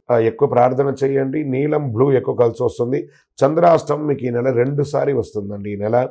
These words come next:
డిసెంబర్ మూడు పన్నెండు రెండు వేల ఇరవై మూడు, తొమ్మిది గంటల ముప్పై ఆరు నిమిషాలు రాత్రి నుండి ఆరు పన్నెండు రెండు వేల ఇరవై మూడు, పది గంటల ఇరవై రెండు నిమిషాలు ఉదయం వరకు రెండున్నర రోజులు చంద్రాష్టమం.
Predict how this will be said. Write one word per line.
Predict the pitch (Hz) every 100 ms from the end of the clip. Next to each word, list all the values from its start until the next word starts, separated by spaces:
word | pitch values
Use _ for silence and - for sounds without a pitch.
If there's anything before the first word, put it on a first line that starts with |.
| -
డిసెంబర్ | 117 123 156 156 160 156 131
మూడు | 131 160 170 147
పన్నెండు | 139 139 131
రెండు | 120 120
వేల | 123 117
ఇరవై | 113 120 135
మూడు, | 131 131 151 - _ _
తొమ్మిది | 123 147 160
గంటల | 156 156 156
ముప్పై | 147 127 143
ఆరు | 139 139
నిమిషాలు | 131 127 120 131 123
రాత్రి | 113 113 120
నుండి | 123 123 139 - -
ఆరు | 120 147 165 151
పన్నెండు | 143 139
రెండు | 127 127
వేల | 127
ఇరవై | 120 120
మూడు, | 120 123 151 - _ 120
పది | 139
గంటల | 156 156 151
ఇరవై | 143 131 131
రెండు | 131
నిమిషాలు | 127 123 - 120
ఉదయం | 110 113 127
వరకు | 120 117 -
రెండున్నర | 120 120 117
రోజులు | 110 127 120
చంద్రాష్టమం. | 110 113 107 - 107